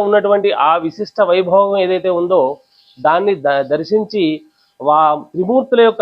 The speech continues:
అనుగ్రహాన్ని పొందడానికి ఇక్కడ స్వామివారిని దర్శించడానికి ఎంతో మంది సందర్శకులు రావడం జరుగుతూ ఉంటది. మరి ఇటువంటి నేపథ్యంలో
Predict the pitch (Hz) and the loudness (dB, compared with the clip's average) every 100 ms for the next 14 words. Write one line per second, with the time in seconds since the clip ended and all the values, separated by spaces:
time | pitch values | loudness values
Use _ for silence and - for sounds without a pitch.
0 | 165 214 214 208 202 208 208 190 185 190 | 0 0 0 0 2 0 0 -2 -2 0
1 | 185 185 196 165 165 151 151 147 160 165 | 0 -2 -6 -6 -8 -8 -8 -4 -2 0
2 | 170 170 175 160 147 139 170 165 165 160 | 0 0 -2 -6 -6 -8 -10 -6 -6 -6
3 | 160 139 127 _ - 143 170 165 170 160 | -8 -10 -12 _ -18 -4 -2 -2 -4 -6
4 | 151 156 160 160 151 151 156 147 151 147 | -6 -6 -6 -6 -4 -4 -4 -8 -10 -8
5 | 156 151 147 165 170 _ _ _ _ _ | -8 -8 -12 -18 -20 _ _ _ _ _
6 | _ - 143 147 170 165 160 165 180 175 | _ -6 -4 -2 -2 -2 -2 -2 -2 -2
7 | 175 180 | -2 0